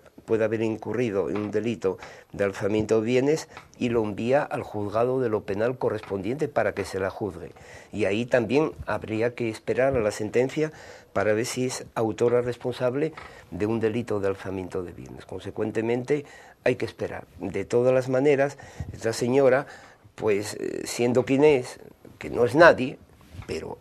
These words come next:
es la, la abuela de la llamada, eh, princesa Asturias, pues tiene que en-, tener cuidado con lo que hace. Y viene a sumarse, esto es una suma y sigue, más de lo mismo,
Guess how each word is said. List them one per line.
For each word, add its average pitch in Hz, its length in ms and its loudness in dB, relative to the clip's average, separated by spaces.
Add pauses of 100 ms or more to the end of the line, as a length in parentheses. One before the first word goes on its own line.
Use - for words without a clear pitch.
es 107 280 -6
la, 110 500 4 (380)
la 104 200 0
abuela 110 520 4 (400)
de 107 260 2
la 107 240 2
llamada, 104 600 0 (160)
eh, 69 120 -6
princesa 123 520 -2
Asturias, 143 580 0 (380)
pues - 180 -16
tiene 90 220 -8
que 147 100 -2
en-, 98 320 -2
tener 101 360 -4
cuidado 101 340 -2
con 92 120 -4
lo 90 120 -4
que 98 180 2
hace. 104 320 0 (240)
Y 95 120 -6
viene 113 260 0
a 117 40 -2
sumarse, 143 600 2
esto 113 200 -4
es 113 120 -6
una 123 200 0
suma 131 280 -2
y 135 60 0
sigue, 151 360 -2 (420)
más 120 240 -2
de 127 80 2
lo 135 120 4
mismo, 147 440 0